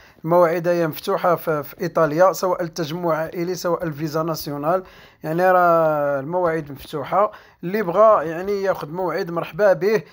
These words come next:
يعني في، في، في إيطاليا، كنعاود نقولها في إيطاليا. وتا بالنسبة لفرنسا وبلجيكا راه بداو كيحلوا جينيرالمون شوية بشوية،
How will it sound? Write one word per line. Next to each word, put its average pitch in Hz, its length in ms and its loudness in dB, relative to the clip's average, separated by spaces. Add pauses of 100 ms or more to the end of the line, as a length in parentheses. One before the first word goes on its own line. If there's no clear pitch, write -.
(240)
يعني 165 720 -6
في، 160 260 -8
في، 165 220 -8
في - 160 -18
إيطاليا، 185 500 2
كنعاود 165 420 -4
نقولها 165 280 -2
في - 120 -10
إيطاليا. 180 540 2 (340)
وتا 160 240 -2
بالنسبة 196 480 -2
لفرنسا 180 640 2
وبلجيكا 170 920 -2
راه 175 80 2
بداو 160 240 -4
كيحلوا 185 580 -6
جينيرالمون 170 580 -2
شوية 165 280 -6
بشوية، 165 580 -2